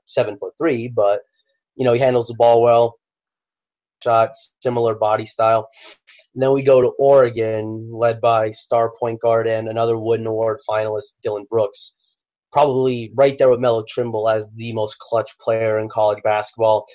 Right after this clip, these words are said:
Hit that big three against, uh, U C L A to give them their first loss of the year. And then, uh, their first loss of the year in, uh, conference play. And then they ha-, also have, um, they had Dillon Brooks hit the shot against Cal.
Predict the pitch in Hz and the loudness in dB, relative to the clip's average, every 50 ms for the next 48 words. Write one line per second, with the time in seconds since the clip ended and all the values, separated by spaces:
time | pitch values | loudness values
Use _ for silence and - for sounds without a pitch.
0 | - _ _ _ - 120 - - 113 110 - - 120 117 110 107 _ - - 120 | -20 _ _ _ -6 -4 0 0 0 0 0 -2 -4 -6 -6 -8 _ -16 -10 -8
1 | 120 120 117 113 113 117 - 113 117 113 113 110 107 - - - - - _ - | -6 -6 -6 -4 -6 -6 -4 -2 0 0 0 0 -2 -6 -10 -14 -16 -12 _ -2
2 | 120 113 107 107 110 120 113 - - 117 107 113 113 113 117 110 - - 120 113 | 0 2 2 0 0 -4 -8 -4 -2 0 0 0 0 -2 -4 -8 -4 0 0 0
3 | 107 113 113 110 110 113 113 107 - - 113 110 - - 117 110 110 110 - - | 2 2 0 0 0 -2 -2 -4 -2 -2 -4 -4 -4 -2 -2 -2 -2 -2 -4 -6
4 | 113 104 110 107 110 113 113 113 110 110 _ _ _ _ _ _ _ _ _ _ | -12 -12 -10 -6 -2 2 2 2 2 -2 _ _ _ _ _ _ _ _ _ _
5 | _ _ _ _ _ _ _ _ _ _ _ - 120 117 117 120 120 120 117 117 | _ _ _ _ _ _ _ _ _ _ _ -2 -2 -2 0 2 2 2 2 2
6 | 113 113 113 113 113 113 113 113 110 107 104 104 104 104 104 - _ _ 139 135 | 0 -2 -2 0 2 2 4 4 4 2 2 0 -2 -6 -10 -12 _ _ -4 -2
7 | - 151 139 139 139 120 113 - 113 110 113 113 107 101 98 98 98 98 98 101 | 0 0 0 2 0 0 0 -2 -8 -10 -6 -6 -4 -6 -6 -8 -12 -18 -18 -12
8 | 107 104 104 101 101 98 95 95 95 - _ - - 113 - - 95 - - - | -8 -4 -2 -2 -2 -2 -2 -4 -6 -10 _ -6 -4 -4 -4 -6 -12 -12 -8 -4
9 | 101 98 98 92 - _ _ - - - _ _ _ 123 123 120 117 120 117 117 | -4 -4 -4 -6 -10 _ _ -20 -20 -20 _ _ _ -6 -6 -2 -2 0 0 0
10 | 113 113 113 110 113 113 120 - - 120 120 117 - 127 113 110 110 120 113 113 | -2 -2 -2 -2 -2 -2 -2 0 2 2 2 2 2 0 0 0 2 2 2 2
11 | 110 110 104 107 110 107 107 107 107 104 104 101 104 98 - 127 117 117 117 113 | 2 2 2 2 2 2 2 2 0 -2 -4 -10 -14 -12 -6 -2 0 0 0 0
12 | 113 120 113 110 107 107 110 107 - - - - - - 113 110 104 104 101 98 | 0 -2 -2 -2 -2 -4 -6 -6 -8 -12 -16 -14 -6 -2 0 0 0 0 -2 -6
13 | 95 - - - - 123 120 117 104 98 95 - | -10 -14 -16 -8 -2 0 2 2 2 2 0 -4